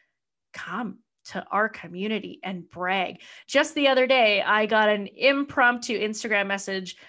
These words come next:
from a client who said, "I just got my first design client with my new business." And I'm here, like, celebrating. I get the phone call. I got a phone call last week saying,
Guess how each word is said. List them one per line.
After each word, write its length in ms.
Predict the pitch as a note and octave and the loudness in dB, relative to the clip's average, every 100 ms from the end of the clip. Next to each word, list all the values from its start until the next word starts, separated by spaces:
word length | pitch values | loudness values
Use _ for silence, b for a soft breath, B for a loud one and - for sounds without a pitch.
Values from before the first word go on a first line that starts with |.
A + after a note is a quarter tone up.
| B | B
from 240 | - C#4 C4+ | -2 2 2
a 80 | B3+ | 0
client 440 | - G#3+ G#3 F#3+ | 0 2 2 -2
who 160 | - G#3+ | -6 -6
said, 420 | G#3+ G3 F#3+ F#3+ B B _ - | 0 2 0 -2 B B _ -2
"I 180 | G#3 | -2
just 240 | G3+ G#3+ - | -2 -8 -4
got 200 | G#3 G3 | -4 -2
my 180 | F#3+ F#3+ | -4 -8
first 520 | - F#3+ F#3 - - | -8 -8 -8 -12 -12
design 400 | F#3+ F#3 F3+ F3 | -10 -8 -10 -10
client 400 | - F3 F3 - | -10 -10 -10 -10
with 240 | F#3+ F#3+ | -12 -12
my 80 | E3 | -14
new 180 | E3 E3+ | -12 -12
business." 680 | - - - - - - - _ _ _ _ _ _ _ _ | -12 -14 -14 -16 -18 -20 -20 _ _ _ _ _ _ _ _
And 160 | A#3+ C4 | 2 4
I'm 160 | B3+ C4 | 4 2
here, 240 | C4 C4 | 4 4
like, 260 | A#3+ G3+ - | 4 2 -2
celebrating. 960 | - - C#4+ C4 A#3+ A3 G3+ F#3 F3+ - B B B | -14 -2 2 4 2 2 -2 -2 -6 -10 B B B
I 320 | A#3 B3+ C#4 | 6 6 6
get 320 | C#4+ B3 B3+ | 4 2 2
the 100 | - | -2
phone 380 | A#3 - A3+ A#3+ | -4 0 2 0
call. 760 | - F#3+ F#3 F#3+ F#3 A3+ B3+ _ _ _ _ G#3 | -6 -6 -4 -4 -2 -2 -6 _ _ _ _ -4
I 60 | |
got 120 | A3 | 0
a 60 | G#3+ | 0
phone 220 | G#3+ A3 | 0 -4
call 160 | A3 G#3+ | -2 -2
last 280 | G3+ G3 - | 0 -2 -4
week 160 | F#3+ | -10
saying, 280 | - F#3+ F3+ | -6 -8 -8